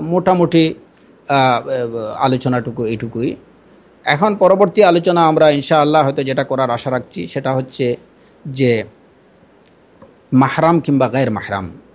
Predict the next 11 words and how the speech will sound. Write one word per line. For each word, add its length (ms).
তাদের 320
সামনে 540
কিভাবে 400
বের 200
হতে 220
হবে, 320
হিজাব 400
কতটুকু 420
মেইনটেইন 380
করতে 280
হবে, 280